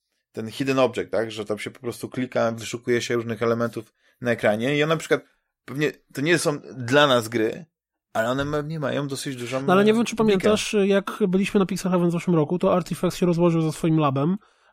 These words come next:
Speaker 1: A, no
Speaker 2: E,
Speaker 1: właśnie.
Speaker 2: i Artifex szuka, e, robią, e,
Speaker 1: Tak.
Speaker 2: mniej więcej raz na dwa, trzy miesiące pojawia się na którejś platformie, e, Hopa, e, któraś z ich, bo one tam jeszcze wychodzą nierównocześnie wszędzie,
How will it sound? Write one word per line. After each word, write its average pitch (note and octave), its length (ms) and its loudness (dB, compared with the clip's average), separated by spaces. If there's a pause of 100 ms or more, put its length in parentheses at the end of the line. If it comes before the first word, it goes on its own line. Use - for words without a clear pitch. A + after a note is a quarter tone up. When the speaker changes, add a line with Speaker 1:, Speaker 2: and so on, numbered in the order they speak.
Speaker 1:
A, - 120 4
no D3+ 60 6
Speaker 2:
E, - 40 4
Speaker 1:
właśnie. A3+ 380 2
Speaker 2:
i - 20 -6
Artifex G3 840 -2
szuka, G#3 480 2 (600)
e, A3+ 40 2
robią, A3 460 4
e, F#3 160 4
Speaker 1:
Tak. F3+ 140 4 (100)
Speaker 2:
mniej F#3 220 0
więcej F3+ 440 2
raz F3 200 2
na F#3 80 2
dwa, E3 180 0
trzy - 160 -2
miesiące E3 360 0
pojawia D#3+ 300 2
się E3 100 0
na D#3+ 80 4
którejś E3+ 280 2
platformie, D#3 520 2
e, C#3+ 420 2 (920)
Hopa, E3 380 2 (560)
e, D#3 120 -2
któraś C#3+ 360 0
z - 60 -14
ich, E3+ 180 -2
bo D#3 120 2
one D3+ 140 4
tam D3 160 2
jeszcze D3 200 -2
wychodzą D3 300 0 (200)
nierównocześnie D3+ 680 2
wszędzie, C#3 500 0